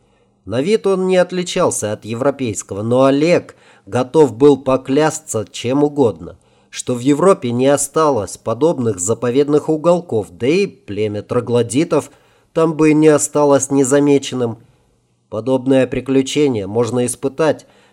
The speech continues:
где-нибудь в тропических джунглях, но здесь ими не пахло. В общем, загадки только прибавлялись. Олень оказался слишком пугливым.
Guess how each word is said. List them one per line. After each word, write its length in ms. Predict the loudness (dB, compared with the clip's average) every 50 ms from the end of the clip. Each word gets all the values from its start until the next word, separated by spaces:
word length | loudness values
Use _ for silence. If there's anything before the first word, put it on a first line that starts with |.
| _ -14
где-нибудь 640 | -14 -10 -2 0 2 4 4 4 4 6 4 2 2
в 80 | -2 -10
тропических 840 | -4 0 0 0 0 -2 -6 -4 -2 -2 -2 -2 -2 -4 -4 -4 -6
джунглях, 800 | -8 -10 -4 0 2 4 4 4 2 0 -2 -2 -4 -4 -4 -2
но 320 | 0 2 4 4 4 4
здесь 500 | 2 0 -2 -2 2 2 2 4 2 2
ими 300 | 2 2 4 4 4 4
не 200 | 6 6 6 4
пахло. 640 | 4 4 2 2 2 2 0 -4 -10 -16 -16 -16 -16 _ _ _ _ _ _ _ _ _ _ _
В 180 | -10 -2 0 2
общем, 680 | 2 2 0 -4 -4 0 0 0 0 0 -4 -8 -10 -8
загадки 760 | -4 -2 0 0 0 2 2 2 2 2 0 -4 -12 -12 -12
только 440 | -10 _ -2 -2 -2 -2 -2 -2 -4
прибавлялись. 1080 | -4 -4 -6 -4 -2 2 2 2 2 2 0 -2 -2 -4 -6 -12 -16 -20 -20 -20 -20 -20 _ _ _ _ _ _ _ _ _ _ _ _ _ _ _ _ _ _ -8
Олень 380 | -4 0 4 6 8 8 8
оказался 640 | 8 6 4 2 2 2 2 2 2 2 2 2 2
слишком 580 | 2 0 -4 -4 -4 -4 -4 -2 -4 -4 -4 -2
пугливым. 720 | 0 0 0 2 2 0 0 0 0 -2 -6 -8 -10 -12